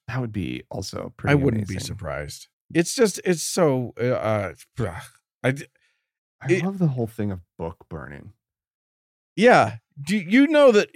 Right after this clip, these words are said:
Speaker 2: it, that they can still publish it, right?
Speaker 1: <laughs>
Speaker 2: You know that you haven't stopped the book, right? You're literally just polluting the air right now.
Speaker 1: I don't know.
Speaker 2: I don't know.
Speaker 1: I mean, I love a good bonfire.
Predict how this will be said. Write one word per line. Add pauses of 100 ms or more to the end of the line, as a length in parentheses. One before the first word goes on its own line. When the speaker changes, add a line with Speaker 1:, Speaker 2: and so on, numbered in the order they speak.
Speaker 2:
it,
that (180)
they
can
still
publish
it,
right?
Speaker 1:
<laughs>
Speaker 2:
You
know
that
you
haven't
stopped
the
book, (760)
right? (880)
You're
literally
just (640)
polluting
the
air (560)
right
now. (800)
Speaker 1:
I
don't
know.
Speaker 2:
I
don't
know.
Speaker 1:
I
mean, (260)
I
love
a
good
bonfire.